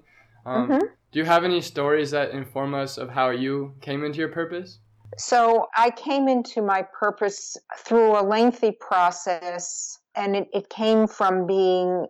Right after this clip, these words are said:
Speaker 2: in the depths of misery. So I, for the bulk of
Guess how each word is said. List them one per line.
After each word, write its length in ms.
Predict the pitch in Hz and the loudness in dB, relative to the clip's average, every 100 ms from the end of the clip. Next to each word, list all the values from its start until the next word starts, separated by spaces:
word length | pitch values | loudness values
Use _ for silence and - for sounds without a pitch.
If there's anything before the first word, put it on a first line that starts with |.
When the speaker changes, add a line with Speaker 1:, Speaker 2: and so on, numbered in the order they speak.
| - | 0
Speaker 2:
in 60 | |
the 100 | 196 | 2
depths 480 | 170 208 214 - - | 4 4 2 -2 -4
of 160 | 190 165 | -2 -2
misery. 680 | 175 185 180 175 143 143 - | 0 0 0 0 -2 -4 -8
So 640 | - - 185 180 175 175 - | -10 -2 2 4 4 0 0
I, 400 | 185 190 190 190 - | 4 4 4 0 -2
for 120 | 196 | -4
the 100 | 180 | -2
bulk 340 | 175 220 226 | 0 0 0
of 80 | 214 | -4